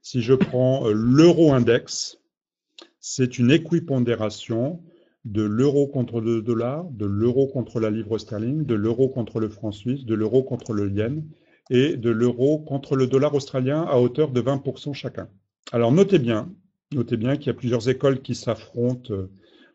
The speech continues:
enfin qui s'affrontent pas vraiment parce que c'est de bonne guerre, sur cette notion d'index des devises. L'index des devises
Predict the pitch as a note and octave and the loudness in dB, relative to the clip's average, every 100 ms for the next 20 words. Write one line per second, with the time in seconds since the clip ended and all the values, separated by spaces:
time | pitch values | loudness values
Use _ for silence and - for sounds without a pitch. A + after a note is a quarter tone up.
0 | - G#2+ - G2 G2 F#2 G2+ G2+ G2+ F2+ | -4 -4 -2 -4 -4 -4 -6 -4 -4 -4
1 | G2 G#2 A#2 G2+ - G2 G2 F2+ F#2+ G2 | -2 -4 -6 -8 -10 -10 -10 -6 -6 -2
2 | G#2 C#3 D3 C#3 _ _ _ - _ - | -2 -2 -6 -12 _ _ _ -20 _ -12
3 | - C3+ C#3 - A#2 - A#2+ A#2 - B2 | -2 0 0 0 -4 -2 -2 -2 -2 -2
4 | A#2 B2+ C#3+ C3+ G#2+ G2+ G2+ G#2 C#3 D#3 | 0 0 0 -2 -4 -2 -2 0 -2 -2
5 | E3 - - - - B2 C#3+ D#3 D#3 D3 | -8 -16 -20 -20 2 4 6 6 4 -2
6 | B2 A#2+ A2+ G#2 C3+ E3+ E3+ | 0 2 0 2 0 0 -4